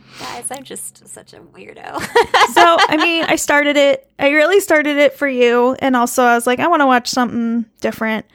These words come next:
Speaker 2: Um, I'll probably keep watching it, but I don't know that I'm gonna be binging. But I can't binge anyway, so that's good.
Speaker 1: It's true. You,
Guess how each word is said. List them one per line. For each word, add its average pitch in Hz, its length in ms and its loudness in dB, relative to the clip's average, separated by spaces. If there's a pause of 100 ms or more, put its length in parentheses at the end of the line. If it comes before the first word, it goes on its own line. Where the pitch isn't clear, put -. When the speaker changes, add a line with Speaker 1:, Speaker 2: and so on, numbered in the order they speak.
(260)
Speaker 2:
Um, 240 440 -2 (300)
I'll 415 120 2
probably 466 280 2
keep 330 220 0
watching 254 400 2
it, 240 180 0
but 240 120 0
I 277 80 4
don't 262 200 0
know 233 160 2
that 226 120 0
I'm 220 140 -2
gonna 202 240 -4
be 190 180 -6
binging. 196 520 -8 (180)
But 220 200 -4
I 254 60 -4
can't - 280 -2
binge 240 220 4
anyway, 220 360 -2
so - 140 -4
that's 220 240 -4
good. - 240 -6 (380)
Speaker 1:
It's 220 200 -4
true. 190 360 -2
You, 262 540 -6